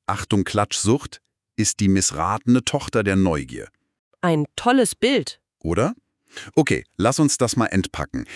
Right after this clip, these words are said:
Speaker 1: Ich liebe dieses Bild. Es nutzt eine familiäre Metapher, um etwas über unsere, naja, psychologische Architektur auszusagen.
Speaker 2: Richtig. Es baut einen regelrechten Stammbaum der menschlichen Antriebe auf.
Speaker 1: Genau.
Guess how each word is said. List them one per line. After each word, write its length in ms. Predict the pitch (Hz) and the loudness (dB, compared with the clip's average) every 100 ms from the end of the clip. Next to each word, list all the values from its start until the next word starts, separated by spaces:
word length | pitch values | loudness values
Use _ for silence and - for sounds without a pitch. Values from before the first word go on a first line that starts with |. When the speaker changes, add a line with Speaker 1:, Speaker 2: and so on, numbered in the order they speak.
| - - | -12 -4
Speaker 1:
Ich 160 | 104 | -2
liebe 380 | 110 110 151 139 | 0 2 2 2
dieses 340 | 90 76 71 | 0 -2 -2
Bild. 360 | - 71 64 - | -4 -4 -6 -6
Es 200 | - 90 | -4 2
nutzt 380 | 101 117 151 - | 4 4 4 0
eine 180 | 104 101 | 2 2
familiäre 760 | - 120 131 156 107 98 117 | 0 2 4 4 2 0 2
Metapher, 560 | 131 92 - 69 123 175 - - - - | 2 0 -4 -4 -2 -4 -6 -20 -12 0
um 160 | 101 - | 0 2
etwas 360 | - - 135 | -2 -2 -2
über 280 | 135 127 117 | 0 0 2
unsere, 460 | 101 117 104 113 104 | 2 2 2 0 -2
naja, 200 | 80 80 73 | -4 -4 -4
psychologische 920 | - 98 - 90 92 113 120 - - | -4 -4 -2 0 2 0 -2 -4 -2
Architektur 680 | 98 101 - 123 - 135 | -4 -4 -6 -8 0 0
auszusagen. 680 | 57 71 - 71 65 60 - _ _ _ _ 156 | 0 -4 -6 -6 -6 -6 -10 _ _ _ _ 0
Speaker 2:
Richtig. 580 | 180 269 202 139 - - _ | 0 0 -2 -4 -6 -18 _
Es 120 | 226 | -4
baut 280 | - 226 349 | 2 2 4
einen 260 | - 214 185 | 2 2 2
regelrechten 600 | 165 254 233 196 - 170 | 2 0 0 -2 -2 -2
Stammbaum 560 | - - 220 254 180 | 0 4 6 6 4
der 120 | 170 156 | 4 2
menschlichen 480 | 160 226 190 175 | 2 0 -2 -2
Antriebe 540 | 151 233 330 175 151 139 | 2 2 2 0 -2 0
auf. 340 | 151 135 - _ _ | 0 -2 -8 _ _
Speaker 1:
Genau. 320 | - 110 85 | 0 2 2